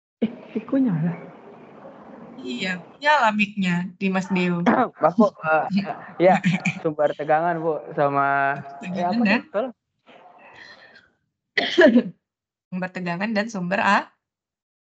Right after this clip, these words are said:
Speaker 2: arus. Betul ya? Oke, kemudian untuk energi itu tadi karena dia adalah usaha yang dilakukan untuk memindahkan muatan, itu rumusnya adalah W sama dengan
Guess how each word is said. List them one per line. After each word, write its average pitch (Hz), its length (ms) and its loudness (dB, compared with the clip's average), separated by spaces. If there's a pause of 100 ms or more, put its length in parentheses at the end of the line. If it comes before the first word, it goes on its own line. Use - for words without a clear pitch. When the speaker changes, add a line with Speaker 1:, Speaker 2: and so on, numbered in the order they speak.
(800)
Speaker 2:
arus. 190 960 -6 (1300)
Betul 180 240 -4
ya? 180 160 0 (1400)
Oke, 185 380 -2
kemudian 185 480 -2
untuk 220 420 -4
energi 220 840 -2
itu 277 340 -4
tadi 220 400 0
karena 202 300 -2
dia 202 240 0
adalah 202 320 0
usaha 208 480 0
yang 254 160 0
dilakukan 214 480 -2
untuk 214 240 -4
memindahkan 208 560 0
muatan, 208 800 0 (560)
itu 196 240 -4
rumusnya 240 580 2
adalah 196 480 0
W 233 300 0
sama 202 320 0
dengan 185 400 0